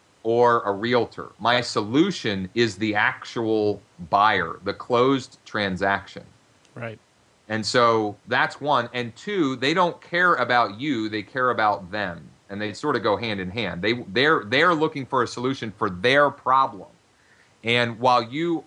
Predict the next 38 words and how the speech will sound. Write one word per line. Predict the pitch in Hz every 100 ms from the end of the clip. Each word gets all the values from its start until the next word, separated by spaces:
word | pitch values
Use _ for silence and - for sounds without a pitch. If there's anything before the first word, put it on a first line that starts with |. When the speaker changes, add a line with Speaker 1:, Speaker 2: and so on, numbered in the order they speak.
| _ -
Speaker 1:
you | 127
know, | 117 101
you | 107 147
as | 147 120
the | 113
realtor | 104 127 147 - 123
or | 113
the | 107
investor | 104 101 143 - 120
can | - 117 104
tell | - 151 180 185
them | 123 104 98 - _ _ -
how | 127
many | 139 135 120
deals | 117 127 135 120
I've | 117 101
done, | 98 98 92
or | 95
I'm | 107 110
top | 98 131 131 - -
two | - 135
percent | 139 127 127 - 131 123
in | 113
my | 110
market | 107 113 160 -
or | 101 95
whatever, | 98 135 143 107 98 _ _ -
that, | 135 170 190 - _ 120
that | 139 175 - _ _
doesn't, | 143 160 147 139 127 _ _ _
that | 127 127
still | - 165 185
doesn't | 170 151 143 -
convey | 120 101 123 139
the | 135 107
solution | - - 95 98 117 147 139 - 92 87 90 - _ _ -
that, | 101 87
that | 101 101